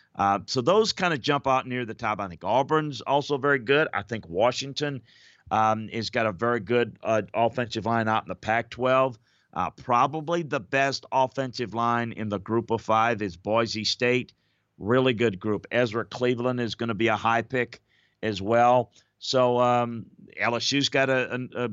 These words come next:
a pretty good offensive line, uh, coming back with some potential. So those guys, uh, those, th-, those groups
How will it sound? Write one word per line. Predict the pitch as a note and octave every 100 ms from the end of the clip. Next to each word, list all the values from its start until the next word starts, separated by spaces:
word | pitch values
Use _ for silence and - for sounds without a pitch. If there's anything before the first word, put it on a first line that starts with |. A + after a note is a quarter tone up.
| F#2
a | A2
pretty | C#3 B2+
good | C3 B2
offensive | B2 B2+ A#2+ A#2+
line, | A#2 A#2+ A#2+ A2
uh, | G#2+ A#2
coming | A#2 A2+ A#2
back | A2 A2+ G#2 -
with | G#2 G#2
some | - A2
potential. | G#2+ F#2 A2 G#2+ A#2 - _ - -
So | B2+
those | D#3 G3
guys, | F3+ F3+ E3 C#3 C#3
uh, | C3
those, | C#3 F3+ D3
th-, | - D#3+ D3
those | F3+ G3
groups | B2+ - B2+ E3+ D3 - -